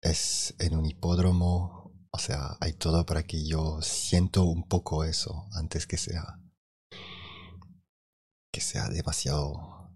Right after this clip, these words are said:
así tarde en las memorias sola. Yo voy a poder tratar de atrapar un poco eso y compartir, compartir aún más con ustedes. Y eso me alegra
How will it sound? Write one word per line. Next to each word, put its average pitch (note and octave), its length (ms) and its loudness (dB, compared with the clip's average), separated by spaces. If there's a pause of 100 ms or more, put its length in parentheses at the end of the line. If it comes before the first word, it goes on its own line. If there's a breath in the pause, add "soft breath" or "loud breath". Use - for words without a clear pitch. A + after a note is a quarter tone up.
(300)
así - 240 -4
tarde E2 560 4
en D#2+ 100 4
las D#2+ 200 2
memorias D#2+ 460 4
sola. D2+ 340 -2
Yo E2 160 0
voy E2 180 2
a E2 80 -2 (420)
poder E2 300 2
tratar E2 420 0
de E2+ 200 -2
atrapar - 720 0 (1400)
un F2 160 -20
poco E2+ 260 2
eso D#2 380 2
y D#2 100 -2 (460)
compartir, D#2+ 760 0 (400)
compartir D#2+ 540 0
aún E2+ 260 2
más E2 380 0 (260)
con D#2+ 220 0
ustedes. D#2+ 580 -4 (1800 loud breath)
Y E2 220 6
eso D#2+ 240 2
me D2+ 180 0
alegra D2 560 -2